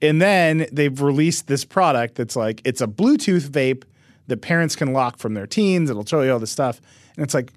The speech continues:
all of that is to get you to buy another Juul so that your kids will stop using the Juul and the way they could really solve it is by <laughs> stop selling the jewels to teenagers. I love it. I, it's, like, the perfect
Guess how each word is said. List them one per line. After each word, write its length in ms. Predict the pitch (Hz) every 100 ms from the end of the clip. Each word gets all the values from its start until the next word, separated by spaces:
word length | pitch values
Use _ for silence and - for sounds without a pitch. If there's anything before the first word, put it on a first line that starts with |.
| _ _ _ -
all 320 | 185 262 277
of 140 | 208
that 380 | 226 180 120 - _ _ _
is 160 | 165 143
to 100 | 175
get 280 | 143 170 170
you 100 | 190
to 100 | 208
buy 280 | 156 165 160
another 500 | 151 147 147 143 143
Juul 640 | 127 135 190 120 95 92 - _ _ _ _
so 200 | - 175
that 160 | 143 139
your 140 | 135
kids 460 | 131 - 175 170 143
will 120 | 135
stop 520 | 127 - - 147 135
using 540 | 120 120 156 143 143 127
the 80 | 117
Juul 680 | 107 143 170 104 80 80 - _ _ _ _ _ _ -
and 160 | 131
the 60 | 131
way 160 | 151
they 120 | 147 135
could 200 | 131 165
really 240 | 294 208
solve 280 | - 151 139
it 60 | 131
is 140 | 127
by 160 | 127 131
<laughs> 20 |
stop 520 | - - - 233 -
selling 460 | - - 208 185 165
the 80 | 147
jewels 380 | 143 175 185
to 100 | -
teenagers. 840 | 160 294 247 147 123 - 95 98 - _ _ _ _ _ _ -
I 60 |
love 240 | 170 196 151
it. 160 | 92 -
I, 100 | 175 185
it's, 180 | 190 -
like, 180 | 196 147
the 100 | 175
perfect 680 | - 196 190 190 180 -